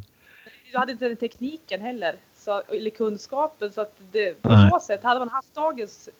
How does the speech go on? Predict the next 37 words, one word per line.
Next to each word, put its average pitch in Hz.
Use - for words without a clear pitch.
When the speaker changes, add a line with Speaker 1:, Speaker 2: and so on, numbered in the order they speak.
Speaker 1:
teknik 180
och 214
kunskap, 185
då 330
hade 214
man 190
kanske 185
kunnat 185
rädda 196
fler 185
liv. 196
Men, 285
eh, 269
nej, 285
de 277
visste 320
ju 330
inte -
bättre. 190
Det, 262
det 240
var, 262
som 254
sagt, 247
jag 233
nämnde 220
tidigare 220
att -
de, 254
det 277
var 294
ju 240
där 233
de 285
började 220
utveckla 208
det 165